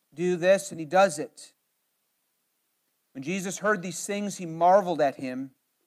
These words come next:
and turning to the crowd that followed him, he said,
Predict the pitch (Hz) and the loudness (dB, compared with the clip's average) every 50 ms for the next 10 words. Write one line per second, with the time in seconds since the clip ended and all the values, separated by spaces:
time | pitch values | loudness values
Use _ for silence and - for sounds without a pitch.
0 | _ _ _ _ _ _ _ _ _ - 120 123 - - 202 220 220 226 214 175 | _ _ _ _ _ _ _ _ _ -20 -20 -20 -8 -4 -2 0 0 0 0 -2
1 | 185 165 175 - - 214 196 196 202 185 185 180 - - - 196 185 190 196 190 | -6 -10 -12 -4 2 6 6 6 6 6 2 -4 -4 -2 2 4 6 6 6 4
2 | 160 156 160 156 151 147 151 147 147 139 - - - 170 165 160 156 156 143 143 | 2 -2 -4 -2 -2 -2 -4 -6 -8 -10 -8 0 2 4 6 6 6 4 2 -2